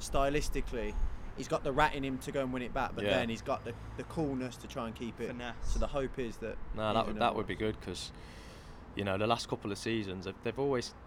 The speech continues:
Speaker 2: had tidy centre mids, but I, I think they've gone too far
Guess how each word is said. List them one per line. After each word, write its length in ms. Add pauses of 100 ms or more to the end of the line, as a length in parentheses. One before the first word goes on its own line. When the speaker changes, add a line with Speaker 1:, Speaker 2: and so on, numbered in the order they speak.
(140)
Speaker 2:
had 220
tidy 360
centre 300
mids, 220
but 260 (960)
I, 80 (160)
I 40
think 220
they've 160
gone 200
too 260
far 500